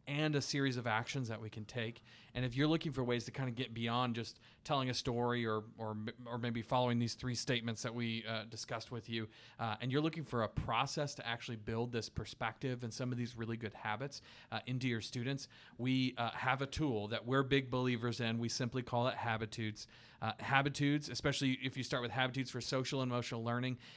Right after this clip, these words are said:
is, uh, all about images. In fact, we use pictures and images and metaphors to teach really important life concepts, very, very similar to the ones that we've been talking about today. So if you'd be interested in using,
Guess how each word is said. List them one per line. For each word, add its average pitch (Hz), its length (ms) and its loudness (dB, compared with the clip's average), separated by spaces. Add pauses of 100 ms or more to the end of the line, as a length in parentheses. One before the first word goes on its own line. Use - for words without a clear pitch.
(140)
is, 131 400 0
uh, 120 220 4
all 131 200 4
about 156 300 6
images. 123 440 2
In 117 80 -4
fact, 123 220 2
we 127 80 2
use 123 320 4 (260)
pictures 160 520 2
and 123 220 -4
images 131 540 0
and 113 160 -4
metaphors 127 760 0
to 135 100 -2
teach - 380 -4
really 120 240 -2
important 117 520 -2
life 117 440 0 (320)
concepts, 127 680 0
very, 127 300 4
very 127 380 2
similar 143 320 4
to 139 60 6
the 131 80 4
ones 127 180 4
that 127 80 0
we've 120 160 0
been 120 120 -4
talking 117 320 -2
about 110 220 -4
today. 117 400 -2 (280)
So 135 180 -2
if 127 140 -4
you'd 165 160 4
be 180 160 2
interested 147 340 0
in 123 140 2
using, 131 480 4